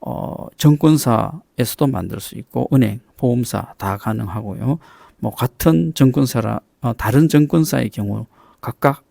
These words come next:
하나씩 아이알피 계좌를 만들 수도 있습니다. 또 같은 증권사, 은행, 뭐 보험사에서도 연금을 이미 이제 개시하는 계좌가 있을 경우에는,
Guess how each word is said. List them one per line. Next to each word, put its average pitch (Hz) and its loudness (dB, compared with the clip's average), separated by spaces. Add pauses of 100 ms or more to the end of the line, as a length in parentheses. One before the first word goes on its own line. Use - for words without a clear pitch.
하나씩 120 -4
아이알피 117 -6
계좌를 120 -2
만들 - -8
수도 - 0
있습니다. - -12 (1700)
또 185 4
같은 - -2
증권사, 156 2
은행, 143 2
뭐 131 0
보험사에서도 123 0
연금을 143 2
이미 135 2
이제 117 -2
개시하는 120 0
계좌가 120 -2
있을 - -6
경우에는, 110 -4